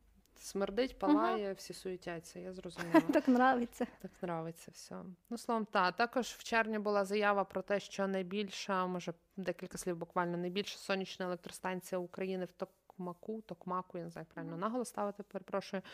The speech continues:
Speaker 1: е, що, е, начебто її р-, розкрали, ну, це за свідками очевидців, що її начебто почали розкрадати і вивезли цілу купу сонячних панель.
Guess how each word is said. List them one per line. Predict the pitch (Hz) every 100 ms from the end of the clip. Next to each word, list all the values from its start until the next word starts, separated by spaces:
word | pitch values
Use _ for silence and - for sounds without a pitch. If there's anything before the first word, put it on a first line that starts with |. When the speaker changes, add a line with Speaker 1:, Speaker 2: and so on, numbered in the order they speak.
| - - 240 -
Speaker 1:
е, | 170 180 180 175 170 175 -
що, | - - 202 185 - 220 175 254
е, | 190 190
начебто | 202 233 - 220 - - 196 190 185 185 180
її | 196 180 185 196
р-, | 185 175 185
розкрали, | 180 - 240 311 311 226
ну, | 208
це | 196
за | 190
свідками | - 214 - 180
очевидців, | 175 - 285 339 247
що | - 196
її | 196
начебто | 196 190 185 -
почали | 180 - 190 185
розкрадати | 180 - 190 240 277 208
і |
вивезли | 190 196 185 185
цілу | 190 185
купу | - -
сонячних | 180 185 - -
панель. | - 196 311